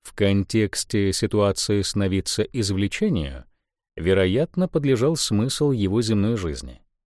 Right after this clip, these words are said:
Необходимо также учитывать и ассоциацию с Аидом, Гадесом, Персифоной и, предположительно, местом ее похищения в Элевсине.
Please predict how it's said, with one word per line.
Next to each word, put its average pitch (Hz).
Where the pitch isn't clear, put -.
Необходимо 110
также 107
учитывать 117
и -
ассоциацию 110
с -
Аидом, 82
Гадесом, 87
Персифоной 123
и, 98
предположительно, 127
местом 123
ее 92
похищения 95
в 85
Элевсине. 87